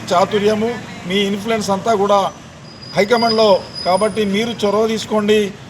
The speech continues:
మిమ్మల్ని కడుపులో పెట్టుకోవడానికి మేము సిద్ధంగా ఎల్లవేళ్ళు ఉంటున్నాము. మీరు చేసే ఈ కార్యక్రమం వల్ల బీసీలు, ఎస్సీలు, ఎస్టీలు అందరూ కూడా సబ్బండ వర్గాలకు న్యాయం జరుగుతుంది. ఇక్కడ ఒక వర్గం కొరకు అడగట్లేదు, మేము జనాభా ప్రాతిపదికన రిజర్వేషన్ అడుగుతున్నాం. కాబట్టి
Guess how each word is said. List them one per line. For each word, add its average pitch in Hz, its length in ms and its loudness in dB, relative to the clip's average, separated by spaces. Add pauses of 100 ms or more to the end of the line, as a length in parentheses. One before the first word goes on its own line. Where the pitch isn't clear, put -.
(140)
మిమ్మల్ని 208 320 0
కడుపులో 202 360 0
పెట్టుకోవడానికి 202 540 -2
మేము 190 180 -6
సిద్ధంగా 202 480 0
ఎల్లవేళ్ళు 196 440 0
ఉంటున్నాము. 190 440 -4 (400)
మీరు 214 260 -2 (120)
చేసే 220 260 6
ఈ 214 180 -4
కార్యక్రమం 208 440 0
వల్ల 208 160 2 (460)
బీసీలు, 226 560 -2
ఎస్సీలు, 214 500 -2
ఎస్టీలు 190 420 -2
అందరూ 240 420 2
కూడా 208 240 0 (460)
సబ్బండ 208 460 0
వర్గాలకు 226 680 2
న్యాయం 214 460 -4
జరుగుతుంది. 196 400 -4
ఇక్కడ 190 300 0 (280)
ఒక 202 140 -2
వర్గం 202 380 0
కొరకు 220 240 2
అడగట్లేదు, 190 460 0
మేము 190 260 -2 (500)
జనాభా 214 400 2
ప్రాతిపదికన 226 800 0
రిజర్వేషన్ 214 480 0
అడుగుతున్నాం. 196 400 -2
కాబట్టి 196 460 0